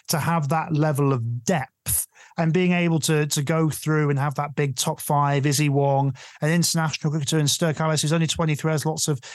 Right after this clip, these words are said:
you know, lots of runs ahead of her, and Abby Freeborn as well. It's just, you like the depth there, and I think it's, it's nice to be able to round off that top order power, which is a little bit,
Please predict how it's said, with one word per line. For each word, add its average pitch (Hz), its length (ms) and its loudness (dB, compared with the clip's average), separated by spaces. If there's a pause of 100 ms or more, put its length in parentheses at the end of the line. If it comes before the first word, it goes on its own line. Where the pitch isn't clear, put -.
(180)
you 156 80 0
know, 151 80 2
lots 156 320 0
of 143 140 0
runs 143 260 2
ahead 143 240 0
of 120 80 -2
her, 123 60 0
and 131 120 0
Abby 156 200 0
Freeborn 139 520 0
as 123 140 -4
well. 196 320 2
It's 180 160 0
just, - 240 -2 (600)
you 185 140 4
like 208 300 2
the 175 100 0
depth 147 380 -4
there, 120 420 -2
and 135 240 0
I 143 140 0
think 156 500 -2
it's, 160 400 -4
it's 160 240 -2
nice 151 300 2
to - 60 -4
be 143 60 0
able 131 100 0
to 131 100 0
round 143 520 0
off 135 280 0
that 135 180 -4
top - 260 -4
order 131 220 2
power, 123 480 0
which 123 240 -2
is - 80 -2
a 165 60 2
little 190 260 2
bit, 170 240 0